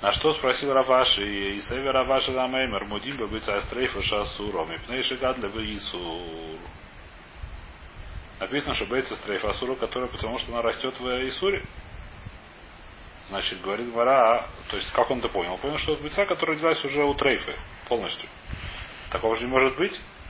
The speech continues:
Отвечает он, нет, это быших лекам, это только та, которая, от которой она, она уже была, когда стала трейфой. То есть, понятно, да?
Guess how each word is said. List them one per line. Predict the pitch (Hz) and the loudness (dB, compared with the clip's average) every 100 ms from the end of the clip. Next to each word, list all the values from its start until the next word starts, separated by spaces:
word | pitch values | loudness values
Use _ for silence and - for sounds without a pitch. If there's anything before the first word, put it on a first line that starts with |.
| - - - - - - - - - - - | -16 -16 -16 -16 -16 -16 -18 -18 -18 -18 -16
Отвечает | - 104 151 156 | -6 2 4 6
он, | 190 | 4
нет, | 185 175 | 4 2
это | 156 139 | 2 2
быших | 131 131 151 139 | 4 4 4 0
лекам, | 135 107 90 | 6 6 6
это | - | 0
только | 110 131 123 | 0 -2 0
та, | 120 | 0
которая, | 117 - 117 110 104 87 - - - - | 0 0 2 4 2 0 -8 -14 -14 -12
от | - | -10
которой | - - 120 117 | -8 -2 2 2
она, | 113 113 | 2 2
она | 113 | 4
уже | 113 110 | 2 2
была, | 110 113 | 4 4
когда | 104 101 | 4 -2
стала | - 104 | 0 -2
трейфой. | 98 - - - | -2 -4 -4 -6
То | - | -8
есть, | - - - - | -8 -8 -10 -2
понятно, | 107 87 92 | 0 0 -4
да? | 131 | -6